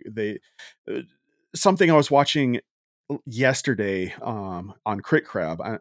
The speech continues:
for those of you out there, Crit Crab is a, uh, uh, YouTuber who, uh, basically just tells, uh, stories from the subreddit, uh, Tabletop R P G Horror Stories,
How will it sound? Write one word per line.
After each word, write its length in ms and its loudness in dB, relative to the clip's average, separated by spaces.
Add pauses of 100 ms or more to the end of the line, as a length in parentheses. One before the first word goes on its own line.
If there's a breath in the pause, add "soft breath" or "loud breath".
(240)
for 160 0
those 220 4
of 100 -4
you 100 0
out 140 -2
there, 80 -4
Crit 260 -4
Crab 380 -4
is 460 -6
a, 260 -6
uh, 300 -10 (580)
uh, 120 -14 (120)
YouTuber 680 -2 (180)
who, 720 -6 (640)
uh, 140 -6
basically 480 2
just 320 -2 (240)
tells, 540 2
uh, 280 -2
stories 460 0
from 340 -6
the 240 -4 (140)
subreddit, 720 -2
uh, 540 -6 (440)
Tabletop 480 -4
R 160 -4
P 160 -6
G 180 -6
Horror 320 -6
Stories, 440 -8